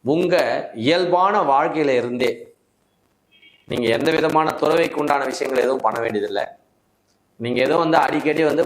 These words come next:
பஸ் பயணங்கள் சென்று அந்த இடத்த பார்க்கணும் இல்லை. ஏதேனும் உங்களுக்கு வாய்ப்பு கிடைச்சா நீங்க பகவானை ஒரு டைம் தரிசிக்கலாம்.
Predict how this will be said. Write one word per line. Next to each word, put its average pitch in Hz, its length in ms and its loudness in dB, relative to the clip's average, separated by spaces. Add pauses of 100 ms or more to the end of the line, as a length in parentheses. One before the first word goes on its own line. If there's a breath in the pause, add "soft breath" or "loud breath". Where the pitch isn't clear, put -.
பஸ் 135 240 -2
பயணங்கள் 147 460 -2
சென்று 127 320 -4 (380)
அந்த 120 180 -10
இடத்த 120 180 -2 (120)
பார்க்கணும் 113 380 -2
இல்லை. 104 180 -6 (640)
ஏதேனும் 131 400 0
உங்களுக்கு 147 300 0
வாய்ப்பு 156 240 0
கிடைச்சா 139 420 0
நீங்க 131 140 0
பகவானை 117 440 0
ஒரு 107 140 -6
டைம் 110 180 -2 (420)
தரிசிக்கலாம். 107 600 -4